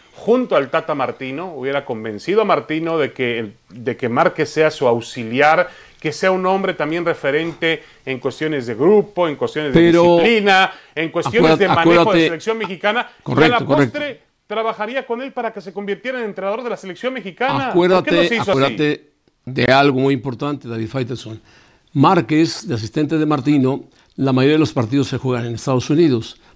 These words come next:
Speaker 2: Márquez no puede ingresar a
Speaker 1: Sí,
Speaker 2: Estados
Speaker 1: verdad,
Speaker 2: Unidos.
Speaker 1: verdad. Tiene razón.
Speaker 2: Eso lo
Speaker 1: Tienes
Speaker 2: marginaría totalmente.
Speaker 1: Sí, me hubiera gustado saber si antes del tema que tuvo Márquez personal,
Speaker 2: Antes, antes,
Speaker 1: si la federación,
Speaker 2: precisamente.
Speaker 1: si la federación lo hubiera,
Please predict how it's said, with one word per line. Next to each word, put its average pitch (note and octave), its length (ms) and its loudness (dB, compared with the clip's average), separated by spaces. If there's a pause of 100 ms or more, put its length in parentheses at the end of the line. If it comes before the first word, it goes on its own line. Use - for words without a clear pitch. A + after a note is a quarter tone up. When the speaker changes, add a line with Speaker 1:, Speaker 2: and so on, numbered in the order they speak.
Speaker 2:
Márquez C#3 440 2
no D3 300 4
puede D#3+ 220 6
ingresar B2+ 360 0
a A#2+ 60 -2
Speaker 1:
Sí, A#2+ 40 -6
Speaker 2:
Estados A2 240 -6
Speaker 1:
verdad, G2+ 180 -2
Speaker 2:
Unidos. F2+ 520 -10
Speaker 1:
verdad. - 80 -20
Tiene A#2+ 200 -2
razón. F#2+ 240 -8 (260)
Speaker 2:
Eso D3 220 4
lo D#3+ 80 6
Speaker 1:
Tienes C3 240 6
Speaker 2:
marginaría C3+ 480 4
totalmente. C3+ 640 -4 (800)
Speaker 1:
Sí, G3+ 540 2
me F3+ 100 4
hubiera G3+ 220 6
gustado G#3 1040 2
saber F#3 460 -4
si F#3 240 -8
antes F#3+ 520 -4
del D3+ 220 -8
tema F#3 380 -6
que E3+ 100 -10
tuvo E3 240 -6
Márquez D#3 420 -4
personal, D3+ 600 0
Speaker 2:
Antes, - 480 -14 (120)
antes, D#3+ 280 0
Speaker 1:
si F3 80 -4
la E3+ 120 2
federación, E3+ 500 0
Speaker 2:
precisamente. - 420 -16
Speaker 1:
si - 180 -4
la F3+ 140 2
federación E3+ 420 -2
lo G3+ 80 -2
hubiera, F3 300 -2